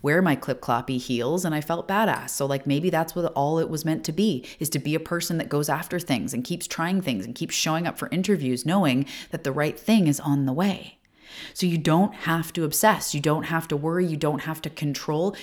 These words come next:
You just have to allow. And when things come up that are in line with your dreams and you feel the tingles, act on it. So now moving away from,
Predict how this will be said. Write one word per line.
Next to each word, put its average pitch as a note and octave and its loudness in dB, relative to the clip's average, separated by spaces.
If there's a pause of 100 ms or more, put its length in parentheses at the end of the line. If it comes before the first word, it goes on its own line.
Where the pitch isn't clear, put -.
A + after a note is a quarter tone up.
You E3 0
just E3 0 (120)
have D3+ -2
to C#3 -4
allow. C3+ -2 (1120)
And D#3 2
when D3+ 4
things G3 4
come G3+ 2
up - 4 (560)
that D#3+ 2
are D3+ 4
in C#3+ 4
line C#3 4
with D#3+ 0
your D3+ 0
dreams C#3+ 4
and C#3+ 4
you C#3+ 4
feel D#3+ 2
the C#3+ -2
tingles, F3 4 (380)
act F#3+ 0
on A#2+ -6
it. - -16 (260)
So F#3 2
now E3+ 4
moving F#3 4
away C3+ 2
from, B2 0